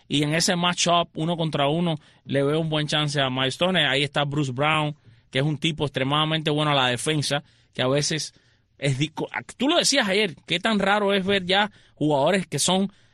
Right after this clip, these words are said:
espe-, espe-, eh, especialistas en defender. Bueno, Bruce Brown es muy bueno defendiendo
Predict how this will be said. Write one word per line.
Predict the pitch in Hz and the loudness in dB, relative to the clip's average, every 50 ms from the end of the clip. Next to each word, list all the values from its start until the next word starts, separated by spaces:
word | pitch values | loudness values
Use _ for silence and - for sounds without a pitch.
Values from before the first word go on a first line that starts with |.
| _ _ _ - | _ _ _ -10
espe-, | 139 - - 156 - | -8 -4 -4 -4 -2
espe-, | - 151 - - - 165 156 147 143 143 139 156 - | -2 -4 -4 0 0 2 2 2 2 0 0 -2 0
eh, | 135 135 135 131 123 117 117 - | 0 0 2 2 0 -2 -4 -6
especialistas | - 123 - 151 135 156 151 156 175 - 233 | -8 -4 -2 -2 0 0 0 -2 -2 -2 0
en | 202 | 0
defender. | 190 156 - 143 131 131 143 151 139 120 | 0 0 0 0 -2 0 2 0 0 0
Bueno, | 117 143 160 151 131 113 - - _ _ _ _ _ - | 0 -2 0 0 -2 -4 -8 -14 _ _ _ _ _ -12
Bruce | - 120 123 127 127 151 185 180 160 | -8 -6 -4 -2 2 2 2 4 4
Brown | 180 196 196 185 175 | 2 0 0 2 0
es | 160 | 2
muy | 143 156 180 208 202 | 2 2 2 2 2
bueno | 165 160 156 151 143 135 | 2 2 0 0 0 0
defendiendo | 131 123 - 131 127 131 147 165 170 160 151 143 143 | 0 -2 -2 -2 -2 -2 -2 -2 -2 -2 -2 -4 -6